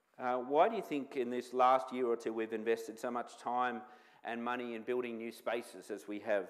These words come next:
uh, in the other part of, uh, this church premises?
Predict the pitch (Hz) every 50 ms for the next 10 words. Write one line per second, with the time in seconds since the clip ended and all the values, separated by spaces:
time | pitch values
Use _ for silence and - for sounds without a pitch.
0 | - 107 104 101 98 101 107 101 101 107 110 107 104 - - - 110 107 107 107
1 | - - - 101 98 95 92 95 - 107 98 95 95 92 101 98 - - - 110
2 | 98 - - - - 107 101 98 95 - - 73 - - - -